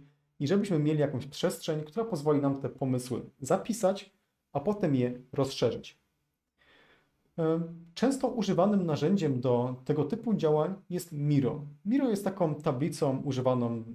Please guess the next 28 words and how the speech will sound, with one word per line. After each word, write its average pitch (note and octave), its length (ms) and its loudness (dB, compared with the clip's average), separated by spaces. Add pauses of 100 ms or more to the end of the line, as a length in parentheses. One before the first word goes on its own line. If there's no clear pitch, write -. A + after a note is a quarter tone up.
właśnie A#2 440 -2
czy - 240 -4
do A2 220 -2
spotkań A#2+ 680 -2
w - 60 -18
stylu G#2+ 380 -4
event A2 240 -6
storming, B2+ 560 0
czy - 160 -8
jakaś A2+ 680 -8
burza A#2 320 2
mózgów, B2+ 680 0
czy A2 400 -6 (440)
innego C3+ 300 6
rodzaju C#3 320 2
warsztaty, G#3 580 -4 (420)
gdzie E3 240 0
gromadzimy G3 680 2
jakby A#2 200 -2
pomysły, C#3+ 520 -2
gromadzimy B2+ 600 2
to, D#3 160 2
co D#3 120 -2
ma C3+ 120 4
być A#2 180 -2
w - 80 -12
aplikacji B2 500 -6
wykonane, D#3+ 600 0